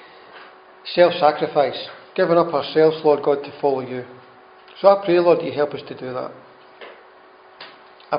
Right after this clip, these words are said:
pray, Father, that as you work on each and every one of us, that you give us the strength and the courage,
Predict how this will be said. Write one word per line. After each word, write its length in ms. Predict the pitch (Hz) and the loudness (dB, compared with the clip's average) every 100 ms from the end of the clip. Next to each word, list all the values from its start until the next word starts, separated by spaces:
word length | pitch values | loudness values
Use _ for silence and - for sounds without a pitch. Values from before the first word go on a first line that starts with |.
| - | -2
pray, 260 | 190 196 | 0 2
Father, 360 | 190 170 160 165 | 4 6 4 2
that 100 | - | 0
as 100 | 135 | -2
you 100 | 143 | 0
work 240 | 160 - | 0 0
on 120 | 156 | -2
each 180 | 147 - | -2 -4
and 80 | 147 | -6
every 160 | 135 131 | -6 -4
one 160 | 139 | -4
of 100 | 156 | -4
us, 240 | 139 - - - - - - - - - - _ _ - - _ - - - - | -4 -12 -18 -20 -20 -20 -20 -20 -20 -20 -20 _ _ -20 -20 _ -20 -20 -20 -12
that 60 | 156 | -8
you 100 | 135 | -2
give 140 | 160 | -2
us 80 | 147 | -2
the 140 | 131 - | -6 -2
strength 300 | 156 156 151 | 0 0 -2
and 100 | 131 | -8
the 120 | 120 | -4
courage, 420 | 151 151 139 - | -2 -2 -4 -10